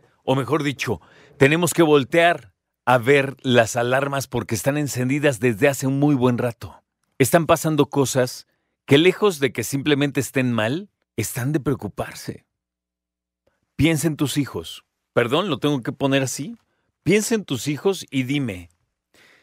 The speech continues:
si crees que podrían formar parte de un grupo de siete chavos que violenten a tal grado a otro que lo manden al hospital.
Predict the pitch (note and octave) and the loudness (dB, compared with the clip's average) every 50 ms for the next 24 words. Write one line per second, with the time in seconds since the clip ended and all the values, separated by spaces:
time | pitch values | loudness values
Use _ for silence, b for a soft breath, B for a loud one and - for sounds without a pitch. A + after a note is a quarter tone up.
0 | b b b - - - D3+ C#3+ B2+ - - D3 D3 D3+ D#3+ E3 - - - - | b b b -20 -2 0 0 0 0 0 -2 0 0 0 0 -2 -6 -10 -14 -16
1 | - _ _ _ _ _ _ _ _ _ _ _ - C3+ A#2 - C#3 D3 D3 D3+ | -20 _ _ _ _ _ _ _ _ _ _ _ -2 -2 0 2 0 0 2 0
2 | D#3 D#3 C#3 - C3 B2+ A#2+ A#2+ C#3 D3 D3 B2+ - D#3 C#3 C3+ C#3+ D3 C#3+ C#3 | 0 -2 -2 -2 0 0 2 2 2 0 0 0 0 -2 0 0 0 -2 -2 -2
3 | C#3 C3+ C#3 C#3 D3 - - C3 B2 A2 G#2 - - - C3 C3+ C3+ A2 - A2+ | -2 -2 0 0 -2 -2 -2 -2 -2 -2 -2 -4 -4 -4 -2 -2 -2 -2 -6 -14
4 | - - - C3 A#2+ C3+ C#3+ C3 - - - _ _ _ _ _ _ _ _ - | -12 -6 -4 -2 -2 -2 -4 -8 -10 -16 -18 _ _ _ _ _ _ _ _ -2
5 | C3 B2 G#2 G#2 A2+ C3 C3 B2+ C3+ C#3+ D3 C#3+ B2+ D#3+ C#3+ C3 A#2+ G#2+ - - | -2 0 0 0 0 -2 0 0 0 -2 -2 -2 -2 -2 -2 -2 -4 -6 -2 0
6 | C3 C3 C3+ C3+ A#2 C3 C3 C3 C3 C3 C3 A2+ G#2 G#2+ A2 A#2 - - C3+ D3+ | 0 0 0 0 0 2 2 2 2 2 2 2 2 2 0 -2 -4 -6 -6 -6
7 | A3+ - _ _ - C3 A#2+ A2+ A2+ A2+ A#2+ B2 B2 B2+ A#2+ A#2 G#2+ G2+ G2 F#2 | -8 -10 _ _ -4 -4 -2 -2 0 0 -2 -2 -2 -2 -2 -4 -4 -6 -6 -8
8 | - - - - - - - - _ _ | -12 -16 -20 -20 -18 -20 -20 -20 _ _